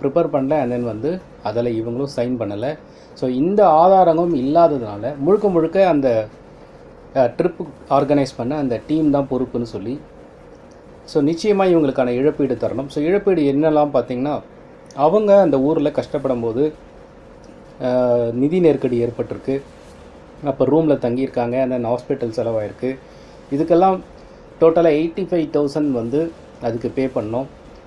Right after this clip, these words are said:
அதே மாதிரி இவங்களுக்கு ஏற்பட்ட மன உளைச்சலுக்கு காரணமாக ட்வென்டி ஃபைவ் தௌசண்ட் பே பண்ணணும். அதே மாதிரி வழக்கு செலவுக்கு டென் தௌசண்ட் ருப்பீஸ் தனியா பே பண்ணணும். So இந்த விஷயங்கள் எல்லாமே இந்த பர்டிகுலர் ஜட்ஜ்மெண்ட்ல கவர்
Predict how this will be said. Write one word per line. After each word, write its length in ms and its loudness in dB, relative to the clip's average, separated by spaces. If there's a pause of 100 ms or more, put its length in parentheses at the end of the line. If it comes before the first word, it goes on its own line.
(120)
அதே 200 0
மாதிரி 520 2 (240)
இவங்களுக்கு 680 -2
ஏற்பட்ட 580 0
மன 320 0
உளைச்சலுக்கு 640 -2
காரணமாக 760 -4 (480)
ட்வென்டி 240 -2
ஃபைவ் 260 -4
தௌசண்ட் 280 -2
பே 200 -4
பண்ணணும். 320 -6
அதே 260 -2
மாதிரி 300 0
வழக்கு 380 2
செலவுக்கு 640 -4 (420)
டென் 200 -2
தௌசண்ட் 340 -2
ருப்பீஸ் 300 -6
தனியா 260 -4
பே 180 -6
பண்ணணும். 260 -12
So 160 -4
இந்த 320 2
விஷயங்கள் 440 -2
எல்லாமே 680 0 (1000)
இந்த 520 4
பர்டிகுலர் 400 -2
ஜட்ஜ்மெண்ட்ல 640 -6
கவர் 260 -4